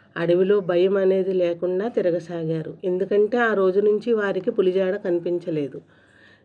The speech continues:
తిరిగి ఆ పులి ఎప్పుడూ గ్రామం వైపు కన్నెత్తి చూడలేదు. బహుశా అడవిని విడిచి దూరంగా వెళ్ళిపోయి ఉంటుంది. ఈ కథలన్నీ యథార్థ సంఘటనలు,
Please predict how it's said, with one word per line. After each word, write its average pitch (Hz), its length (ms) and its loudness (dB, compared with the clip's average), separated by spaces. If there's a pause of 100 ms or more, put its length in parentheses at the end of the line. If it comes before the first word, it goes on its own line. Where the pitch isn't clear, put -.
(140)
తిరిగి 214 300 4
ఆ 254 100 2
పులి 208 360 0
ఎప్పుడూ 190 540 2
గ్రామం 190 480 0
వైపు 208 240 -2
కన్నెత్తి 180 460 -2
చూడలేదు. 170 600 -2 (600)
బహుశా 190 400 0 (200)
అడవిని 175 420 2
విడిచి 202 360 0 (500)
దూరంగా 190 600 2
వెళ్ళిపోయి 185 540 2
ఉంటుంది. 165 520 -4 (1900)
ఈ 208 160 4
కథలన్నీ 202 540 4
యథార్థ 190 480 0
సంఘటనలు, 180 720 -2